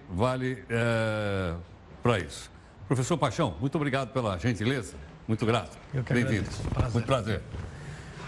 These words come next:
Speaker 1: Bom, quando os bancos oferecem isso, professor,
Speaker 2: Uhum.
Speaker 1: é sinal que eles vão ganhar alguma coisa, ou não?
Speaker 2: Sem dúvida. Faz parte do negócio do banco correr o risco de crédito,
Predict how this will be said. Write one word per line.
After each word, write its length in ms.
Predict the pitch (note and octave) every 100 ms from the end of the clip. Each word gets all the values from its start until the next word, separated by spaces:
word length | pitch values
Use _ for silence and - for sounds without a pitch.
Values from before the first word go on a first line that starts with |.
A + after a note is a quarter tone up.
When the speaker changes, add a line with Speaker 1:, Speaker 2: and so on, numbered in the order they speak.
| - -
Speaker 1:
Bom, 300 | E3+ - - - - E3+ - - - - - - - - -
quando 200 | B3+ A#3+
os 80 | C#3
bancos 320 | G3+ - C3+
oferecem 760 | F3 - F3+ B2+ F3 D#3+ -
isso, 180 | F3+ -
professor, 460 | C3 A2+ A#2 A2+ F#2 -
Speaker 2:
Uhum. 340 | C#3+ C#3 D3+ D#3 - -
Speaker 1:
é 80 | D#3+
sinal 300 | G3+ F3 F3
que 80 | G3+
eles 120 | F#3+
vão 120 | F3+
ganhar 200 | G#3 D#3
alguma 260 | F#3+ G3+ F#3+
coisa, 320 | C3+ A#2 A2+
ou 60 | B2+
não? 160 | D2+ -
Speaker 2:
Sem 260 | - D#3
dúvida. 400 | C#3 A#2+ G#2+ F#2+ G#2 - - - - -
Faz 220 | G3+ -
parte 300 | F#3+ F#3+ G#3+
do 100 | G#3+
negócio 340 | G3+ E3+ C3+
do 80 | D3+
banco 300 | C3 C3+ A#2+
correr 260 | D3 C#3+ D#3
o 80 |
risco 320 | B2+ B2+ A2 D3
de 100 | D#3+
crédito, 680 | E3+ D3 D3 D3+ - G3